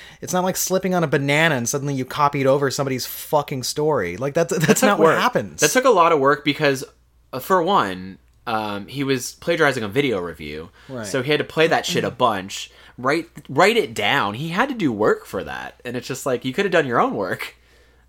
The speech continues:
Speaker 1: Yeah, you could just
Speaker 2: Like, you
Speaker 1: write
Speaker 2: played the
Speaker 1: your
Speaker 2: game.
Speaker 1: own
Speaker 2: What did the
Speaker 1: thoughts.
Speaker 2: game make you feel?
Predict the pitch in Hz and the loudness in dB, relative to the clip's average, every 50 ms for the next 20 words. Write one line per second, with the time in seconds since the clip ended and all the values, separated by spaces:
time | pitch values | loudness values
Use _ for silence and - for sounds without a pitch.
0 | _ - 151 170 185 170 147 - 156 165 147 139 143 131 113 139 135 - 151 160 | _ 2 4 4 4 4 2 -2 -4 -6 -4 -4 -6 -2 0 0 0 2 0 0
1 | 147 156 208 208 185 160 135 185 190 185 - 143 151 214 202 220 240 147 147 151 | 4 4 4 4 4 4 4 4 4 4 4 4 4 4 4 4 4 4 2 2
2 | 143 135 135 139 139 - 151 135 - - 120 131 147 - 78 - 53 - - | 2 2 0 -2 -2 -2 -4 -4 -4 -4 -4 -2 -2 -2 -4 -6 -12 -16 -20